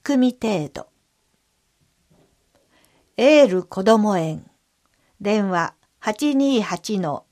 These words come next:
五七四四。池田一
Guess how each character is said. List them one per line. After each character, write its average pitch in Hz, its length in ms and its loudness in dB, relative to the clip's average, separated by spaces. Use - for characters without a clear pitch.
五 254 300 4
七 247 320 -2
四 202 360 -2
四。 175 300 -6
池 240 260 0
田 220 160 2
一 202 120 -2